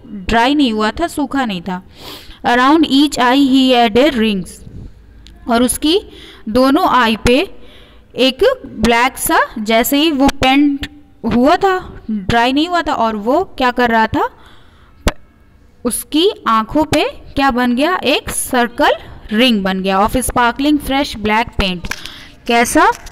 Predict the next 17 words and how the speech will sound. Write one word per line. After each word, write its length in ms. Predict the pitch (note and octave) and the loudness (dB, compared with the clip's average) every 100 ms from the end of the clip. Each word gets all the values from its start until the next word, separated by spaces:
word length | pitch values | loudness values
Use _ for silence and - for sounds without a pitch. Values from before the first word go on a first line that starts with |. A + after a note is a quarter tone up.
| - - - - B3+ | -20 -14 -12 -4 -4
sparkling 640 | - C4+ B3 D4 E4+ D#4+ | 0 2 4 4 2 4
यानी 320 | C#4 C4+ A4+ G4 - | 4 4 2 -4 -4
चमकता 480 | C4 A#3+ A#3+ - E4 | 0 2 0 0 2
हुआ 340 | D#4 B3 D4+ B4+ | 4 6 4 2
fresh 760 | - - - C4 D4 F4+ - - - | -2 -12 -2 2 2 0 -6 -12 -12
black 420 | F#3+ A3+ A#3+ C4+ - - | -2 0 2 0 -4 -4
paint 360 | A#3 A#3+ B3 - - | 0 0 -2 -6 -2
का 160 | C#4 E4+ - - | 0 0 -2 -2
ring 300 | G#3 C4+ G#3+ | 0 2 2
बन 200 | F#3+ F#3+ | 0 0
गया। 160 | G3 G#3+ | 0 0
And 160 | A3+ - | 0 2
all 520 | A3+ B3+ D#4 E4+ E4 C4 | 4 6 6 6 4 4
the 120 | C4+ - G3+ | 4 4 4
other 240 | G3+ B3+ C4 | 4 2 2
pandas 560 | A#3 G3+ G3+ A3+ C4+ - - | 0 2 2 2 0 -2 2
thought 280 | A3+ D#4 | 4 2